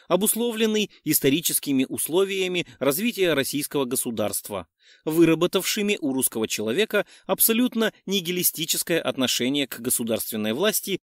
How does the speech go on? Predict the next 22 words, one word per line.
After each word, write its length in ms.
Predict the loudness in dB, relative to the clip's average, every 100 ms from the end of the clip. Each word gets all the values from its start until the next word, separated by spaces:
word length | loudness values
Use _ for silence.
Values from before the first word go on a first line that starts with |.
| _
и 80 | 0
её 420 | 2 2 4 2 2 _
представителям. 960 | -2 0 2 4 2 0 -4 -4 -6 -12 _ _ _ _ _ _
Правовой 460 | 4 6 8 8 6
нигилизм 760 | 4 0 0 0 2 2 2
гораздо 480 | 4 4 4 4 2
в 60 | 2
большей 320 | 0 2 -2
степени 520 | -2 -2 0 0 -2 _ _
присущ 460 | 0 2 2 0 0
русской 380 | -2 -2 0 0
ментальности, 880 | -2 -2 0 0 -2 -6 -6 -8 -10 _ 0
чем 340 | 4 4 2
законопослушность, 1200 | -2 -2 0 0 2 2 2 0 -2 -6 -8 -10 _
что 300 | -4 2 4
определённо 800 | 4 0 0 2 2 2 0 -2 _ -2
отличает 640 | 0 0 2 2 2 0
нас 220 | 0 0
от 200 | 0 -2
немцев 520 | 2 2 2 -2 -4 -2
и 80 | -6
японцев, 880 | -6 -4 -4 -2 -2 -2 -4 -6